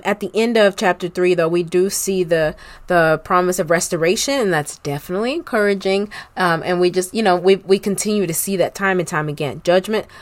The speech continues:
but restoration. Judgment, but sparing the remnant. Judgment, but mercy. And <laughs> that's, that's our testimony right there. <laughs> I don't know about y'all, but it's mine for sure. And then lastly, the last chapter that we will read is Psalm chapter one forty-seven, which talks about praises to God.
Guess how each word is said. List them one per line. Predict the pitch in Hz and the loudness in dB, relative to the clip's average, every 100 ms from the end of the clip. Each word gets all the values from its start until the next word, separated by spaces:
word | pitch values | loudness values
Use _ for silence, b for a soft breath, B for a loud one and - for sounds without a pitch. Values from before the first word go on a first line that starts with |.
| B | B
but | 160 190 156 | 2 2 2
restoration. | 160 - 160 151 151 - 120 | -2 -4 -4 -4 -4 -8 -4
Judgment, | 175 190 214 208 160 | 0 0 0 -4 0
but | 175 - | 0 0
sparing | - 185 180 175 | -2 -2 0 -2
the | 151 | -4
remnant. | 151 147 143 - B B B B - | -4 -4 -8 -14 B B B B 2
Judgment, | 190 220 - - | 2 2 -4 -2
but | 165 - - | -2 -2 -4
mercy. | 156 147 - 127 - - - - - | -6 -4 -6 -10 -12 -20 -20 -20 -12
And | - 160 147 | -6 -6 -4
<laughs> | 185 208 180 - 69 135 | 0 2 2 0 -10 -2
that's, | 165 247 311 - - | 2 2 2 -8 -2
that's | 180 226 233 | 2 2 4
our | 196 202 | 2 2
testimony | 175 202 170 - 147 143 143 | -2 -6 -6 -6 -8 -8 -2
right | 170 185 | -2 -2
there. | 175 208 | 0 0
<laughs> | 185 285 262 262 - - - - - | 0 -4 -4 -12 -16 -18 -14 -12 -4
I | 240 | 0
don't | 277 | 4
know | 277 | 8
about | 247 226 | 8 8
y'all, | 190 151 | 4 6
but | 175 | 4
it's | 220 | 4
mine | 220 214 160 | 2 2 0
for | 151 156 | -4 -8
sure. | - 180 156 160 _ B B B B B B | -4 -4 -4 -8 _ B B B B B B
And | 214 226 220 | -2 2 4
then | 262 240 185 180 | 4 4 4 4
lastly, | 196 240 - 185 | 4 2 0 0
the | 156 156 | 0 2
last | 196 254 - | 2 2 0
chapter | 240 226 - 214 | 0 0 0 0
that | 202 175 | 0 0
we | 185 | 0
will | 175 165 | 0 -2
read | 156 151 | -4 -6
is | 131 | -6
Psalm | - 202 214 220 | -4 0 0 -2
chapter | 214 175 160 | -4 -4 -4
one | 156 165 | -2 -4
forty-seven, | 190 190 185 190 - 156 151 151 | -2 0 0 -2 -4 -4 -4 -8
which | - - | -10 -2
talks | 196 190 | -2 0
about | 190 175 | 0 -2
praises | - 180 180 175 - | 0 0 0 -2 -4
to | 190 | -10
God. | 151 151 143 135 - | -8 -4 -4 -6 -10